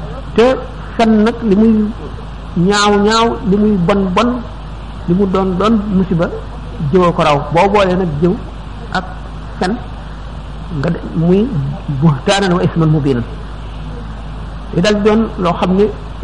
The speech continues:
rëy gi mu rëy jéggi na dayoo. Fen moom juróomi fen rek a dagan. Juróomi fen, juróomi béréb rek la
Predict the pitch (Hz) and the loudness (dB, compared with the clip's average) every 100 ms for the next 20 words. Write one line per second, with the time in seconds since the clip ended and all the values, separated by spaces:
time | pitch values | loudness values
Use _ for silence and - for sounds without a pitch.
0 | 165 208 214 165 214 214 214 214 254 - | 4 6 6 6 8 8 6 4 0 -6
1 | - - - - - - - - - 135 | -12 -12 -12 -12 -12 -12 -12 -10 -4 0
2 | 208 196 170 156 139 117 - - - - | 0 2 2 2 -2 -4 -8 -10 -10 -10
3 | - - - - - - - - - - | -10 -10 -10 -10 -12 -10 -10 -10 -10 -10
4 | - 52 52 - - - - - - - | -10 -10 -10 -10 -12 -12 -12 -12 -12 -4
5 | - 269 240 254 - - - - - - | 0 4 4 4 0 -6 -10 -10 -10 -10
6 | - - - - - - - - - - | -12 -12 -12 -12 -10 -12 -12 -10 -10 -10
7 | - - - 175 180 240 240 202 185 190 | -10 -12 -4 2 6 6 6 4 0 -2
8 | 196 160 117 - - - - - - - | 0 0 0 -6 -10 -10 -10 -10 -10 -10
9 | - - - - - - - - - - | -12 -12 -12 -10 -10 -10 -10 -12 -10 -10
10 | - - 151 208 214 196 202 214 277 160 | -10 -2 2 6 6 6 2 0 0 2
11 | 208 208 185 185 202 202 208 | 6 6 6 4 2 0 0